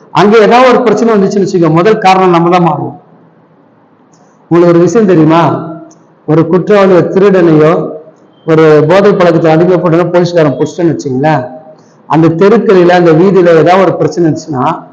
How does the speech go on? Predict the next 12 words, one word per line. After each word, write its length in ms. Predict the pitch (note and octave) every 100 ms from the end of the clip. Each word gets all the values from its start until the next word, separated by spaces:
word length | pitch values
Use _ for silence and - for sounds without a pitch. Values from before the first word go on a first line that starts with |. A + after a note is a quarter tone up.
| - _ -
முதல்ல 280 | D#3 G3+ G3+
அவன் 160 | F3 E3+
யாரை 160 | G3+
போய் 220 | F#3+ E3+ E3
சந்திப்பான், 460 | D3+ C#3+ B2 A2 - - - _ _ _ _
அவனை 200 | D#3 F3+
தான் 180 | F#3 F3
பிடிப்பான். 360 | E3+ D3+ - - - _ _ _ _ _ _ _ _
அவன் 220 | D#3 F3
தப்பே 240 | F#3 F3+ A3
பண்ணிருக்க 360 | G3 G3+ G3+ F#3
மாட்டான், 340 | D#3+ C#3 B2